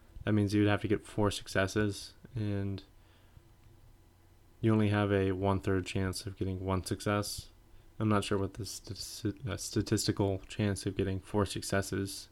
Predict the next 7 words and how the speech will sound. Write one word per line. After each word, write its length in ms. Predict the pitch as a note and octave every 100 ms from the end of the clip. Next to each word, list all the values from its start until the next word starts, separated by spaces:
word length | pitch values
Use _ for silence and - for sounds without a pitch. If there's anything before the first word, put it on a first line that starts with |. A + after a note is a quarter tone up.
| - - - - -
out 140 | G2+ G2
of 100 | -
four 400 | G#2+ G#2 F#2+ F#2+
would 260 | G2 F#2+
be, 400 | - G2+ G#2 G#2+ G2 - - - - - - - - - - - - - - -
but, 540 | G2+ G2 - - - - - - - - - - - - - - - - - - - - - A#2+
um, 680 | G2+ G2+ G2 G2 G2 G2